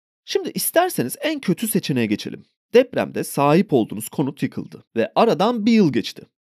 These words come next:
Bu süreçte yaralarınızı sarmasanız bile bir miktar artık kendinizi toparlamaya başladınız diyelim. Belki bu sürede şehirden kaçtınız ve başka bir yerde, başka bir evde, başka insanlarla bir arada yaşadınız.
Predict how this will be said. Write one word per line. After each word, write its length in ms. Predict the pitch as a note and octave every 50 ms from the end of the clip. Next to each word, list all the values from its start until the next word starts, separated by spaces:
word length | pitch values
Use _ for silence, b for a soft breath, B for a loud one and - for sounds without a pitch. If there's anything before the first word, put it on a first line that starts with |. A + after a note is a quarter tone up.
| _
Bu 60 | - G4
süreçte 500 | - - F#4 F4+ D#4 A#3 - - - D#3+
yaralarınızı 720 | D#3 C#3+ D#3 E3+ G3+ A#3+ B3 B3+ B3 B3 B3+ C4 A#3+ C4
sarmasanız 760 | A#3+ - - A3 B3+ C4+ B3+ A#3 G#3+ - D3+ C3 C#3 C#3+ D#3+
bile 300 | A#3 A#3 D#3 C3 D3+ D#3+
bir 80 | G3+ G4
miktar 360 | G4 E4+ - - B3+ A#3 -
artık 320 | - - C4+ C4+ - C4+ -
kendinizi 440 | - C4 C4+ F4 D#4 A#3+ A#3+ C4 -
toparlamaya 640 | - C4+ B3 - B3+ B3 B3 B3+ B3 A#3+ B3+ A#3+
başladınız 560 | F#3+ A#2+ - - - F#2+ - - F#2 D2+ - -
diyelim. 220 | D#2 C2 G1+ - - _ _ -
Belki 340 | A2 B2 C#3 - D#3 C3
bu 60 | D3 D#3+
sürede 300 | - - D#3 D#3 D#3 D#3+
şehirden 520 | - - C3+ C3 C#3+ C3+ C3+ C3+ C3+ D#3
kaçtınız 540 | - D3+ C3 - - - F#2+ C#2+ - - -
ve 180 | D#2 E2+ G2+
başka 340 | G#2 A2+ B2+ - - D#3 C#3
bir 60 | C#3
yerde, 460 | C3+ C3 B2+ A#2 G#2+ - G#2 F#2 F2+ - -
başka 360 | A2+ B2 C3 - - D#3 C#3
bir 100 | D3+ C#3
evde, 480 | - B2+ B2 A#2+ A2 - G2 - - - _ -
başka 280 | A#2 C3 - - B3+
insanlarla 640 | B3 B3+ A#3 A3 - A#3 A#3 A#3 C4 D4 F4 D4 A3
bir 100 | D#3 C#3
arada 200 | A#2 A2 G#2 F#2
yaşadınız. 580 | F#2+ D#2 - - - - - - - - - -